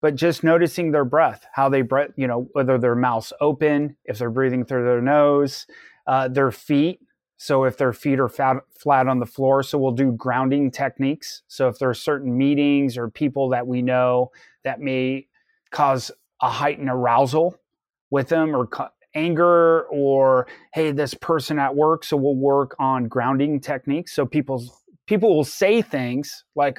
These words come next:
"Oh, you need to be more self-aware." Okay, well, what's that look like? "Oh, you need to ground." Okay, what's that mean?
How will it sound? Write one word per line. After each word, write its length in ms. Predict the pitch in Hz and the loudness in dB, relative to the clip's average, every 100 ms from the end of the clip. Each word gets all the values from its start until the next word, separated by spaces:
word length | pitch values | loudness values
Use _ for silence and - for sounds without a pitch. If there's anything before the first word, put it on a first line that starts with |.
| - | 0
"Oh, 180 | 180 170 | 2 2
you 160 | 165 | 2
need 180 | 165 151 | 0 0
to 80 | 143 | -2
be 180 | 143 143 | -2 0
more 180 | 143 | 0
self-aware." 540 | - 147 120 135 117 - - | -2 -4 -4 -4 -4 -6 -8
Okay, 240 | 151 147 | -4 -2
well, 140 | 151 165 | 0 2
what's 200 | 170 180 | 2 2
that 140 | 180 | 0
look 200 | 127 - | 0 -6
like? 260 | 123 104 _ _ - - - - | -8 -10 _ _ -20 -20 -14 -2
"Oh, 140 | 160 | 2
you 220 | 160 175 | 2 2
need 180 | 196 185 | 2 0
to 120 | - 131 | -2 -2
ground." 480 | 123 147 127 110 - 139 | 0 2 2 -2 -8 -8
Okay, 220 | 139 151 | -2 0
what's 240 | 151 143 | 0 0
that 180 | 160 127 | -2 -2
mean? 320 | 135 123 110 | -2 -2 -6